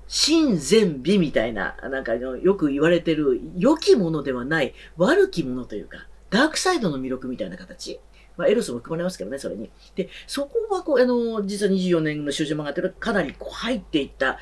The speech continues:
人たちなんですけど、そのあったセンスのもとにですね、あ、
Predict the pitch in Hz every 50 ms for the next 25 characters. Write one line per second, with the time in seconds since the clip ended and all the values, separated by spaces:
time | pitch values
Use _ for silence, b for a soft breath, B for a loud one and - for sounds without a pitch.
0 | B B B - 160 165 - - - 123 110 104 - - - - 135 - B B
1 | B B B - - 269 320 359 381 359 - - - - - - - 330 392 -
2 | - - - 311 262 - - - 269 277 269 247 - - 190 175 156 151 147 151
3 | 151 175 151 135 123 110 98 - 135 160 156 - B B B B B - 185 180